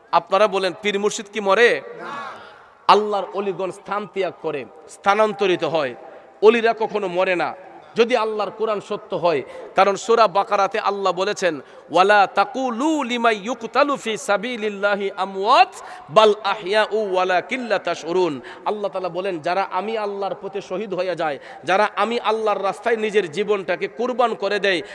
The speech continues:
আল্লাহ কয়, "হে জগৎবাসীরা, তোমরা তাদেরকে মৃত বলিও না, বাল আহইয়াউ ওয়ালাকিন লা তাশউরুন, এরা জীবিত, তোমরা তাদের সম্পর্কে জানো না, এই জন্য তোমরা তাদেরকে মৃত বলিও না।"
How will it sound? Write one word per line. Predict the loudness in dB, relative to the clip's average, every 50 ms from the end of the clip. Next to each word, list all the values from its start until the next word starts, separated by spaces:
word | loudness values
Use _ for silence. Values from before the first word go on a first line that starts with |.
| -10 -4
আল্লাহ | -2 -2 0 2 0 0
কয়, | 0 -2 -2 0
"হে | 2 2 0
জগৎবাসীরা, | 0 -2 -4 -4 -4 -6 -2 -4 -4 0 0 2 2 2 2 2 -4 -14 -8 -2
তোমরা | -2 0 0 0 -2 -2
তাদেরকে | -2 -2 -4 -2 -2 -2 -2 -2 -4 -6
মৃত | -4 -4 -4 -2 2 4
বলিও | 4 6 6 4 2 4 2 4
না, | 6 6 6 6 4 2 -4 -12 -14 -14 -2 6 8
বাল | 10 12 10 10 8 4
আহইয়াউ | 4 4 4 4 2 4 4 4 4 0 -2 2
ওয়ালাকিন | 2 4 6 8 6 6 6 2 0 2
লা | 4 6 6 6
তাশউরুন, | 6 4 -2 0 0 2 4 6 6 4 4 0 -6 -4 2
এরা | 4 6 6
জীবিত, | 6 6 10 10 10 12 12 10 12 12 12 12 12 12 8 0 -2 2
তোমরা | 2 4 8 8 6 8
তাদের | 8 8 8 10 10 8
সম্পর্কে | 8 8 6 6 6 8 6 6 6 6 4 2
জানো | 6 10 12 12 12 12 12
না, | 12 12 12 12 10 6 2 -2 4
এই | 6 6 6 6
জন্য | 6 4 4 4 2 0
তোমরা | 0 0 -2 0 0 0
তাদেরকে | 0 0 0 0 0 0 0 0 0 0
মৃত | 2 2 2 6 10 10
বলিও | 10 10 8 6 8 6 6 6
না।" | 4 -2